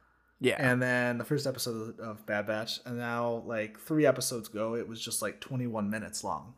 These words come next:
Speaker 2: That was how long
Speaker 1: Yeah.
Speaker 2: one episode was. Kinda crazy, but yeah.
Speaker 1: Yeah.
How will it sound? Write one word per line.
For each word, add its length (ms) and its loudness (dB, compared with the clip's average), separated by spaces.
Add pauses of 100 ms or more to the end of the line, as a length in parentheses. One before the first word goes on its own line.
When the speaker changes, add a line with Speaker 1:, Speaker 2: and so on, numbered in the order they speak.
Speaker 2:
That 160 -4
was 120 -6
how 140 -4
long 200 0
Speaker 1:
Yeah. 180 10
Speaker 2:
one 140 -2
episode 560 -8
was. 260 -18 (160)
Kinda 260 -6 (720)
crazy, 400 -2 (100)
but 280 -2 (720)
yeah. 160 8 (1600)
Speaker 1:
Yeah. 500 10